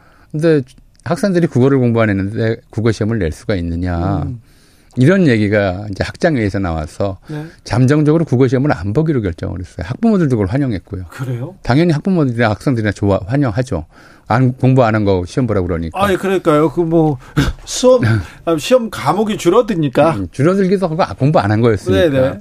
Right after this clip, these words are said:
Speaker 2: 네.
Speaker 1: 그러니까 거기에 제동을 건 사람이 바로 경성, 당시 경성대학의 미국인 학장으로 있었던, 미국 육군 이제 대위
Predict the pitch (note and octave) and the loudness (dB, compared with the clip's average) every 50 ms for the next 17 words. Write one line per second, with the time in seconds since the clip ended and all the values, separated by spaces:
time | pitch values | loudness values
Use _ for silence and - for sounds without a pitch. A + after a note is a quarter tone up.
0 | - - D3+ C#3 C3+ C#3 F#3+ G#3+ - - - - - - - F#3+ E3+ - C#3 C#3+ | -10 -4 -4 -2 -2 -4 -6 -10 -16 -20 -20 -20 -16 -6 -2 -2 0 2 2 2
1 | D#3+ F3+ A3+ A3 G#3 F#3 D3+ B2+ A#2 G#2+ - C3 A#2 C#3 D#3 E3 D3+ C3 A#2+ G#2+ | 4 4 4 4 6 4 4 2 0 -2 0 0 2 2 4 2 2 2 2 0
2 | G2 A2+ G#2 G#2 B2+ C3 A#2 G2+ B2+ B2 - G2+ G2 F#2+ A#2+ A2+ G#2+ G#2 G2+ F#2+ | 0 -2 -2 0 0 0 -2 -2 -4 -4 -6 -6 -6 -4 -4 -6 -4 -6 -6 -6
3 | - G2+ G2 - B2 - - F#2+ F#2 A2 G#2 G2+ F#2 F#2+ F#2 F2 F2 E2+ F2+ A#2+ | -6 -6 -6 -6 -6 -4 -4 -2 -2 0 -2 -2 -2 -2 -2 -2 -4 -4 -4 -4
4 | B2 C3+ C3 - - - - _ _ - _ _ - G#2+ A#2+ D#3 C#3+ C#3+ C3+ C#3 | -4 -6 -6 -8 -16 -20 -20 _ _ -20 _ _ -2 2 2 4 4 4 4 4
5 | B2+ A2 G#2 - - - G2 F#2 F2+ E2 F2 E2+ E2 - - F2+ - - - F#2 | 2 2 0 -2 0 0 0 0 0 -2 -2 -4 -4 -4 -6 -10 -10 -8 -12 -12
6 | E2 - _ _ _ - G2+ G2 G#2 G#2+ B2+ C3+ A#2+ G#2 - A#2+ A#2 G#2 F#2+ F#2+ | -12 -12 _ _ _ -6 -2 0 0 2 2 0 0 0 -2 -2 -2 0 0 -2
7 | F#2+ F#2 F#2+ F2+ - - G2 G2 G2+ G#2+ | -2 -2 -4 -2 0 0 0 0 0 -2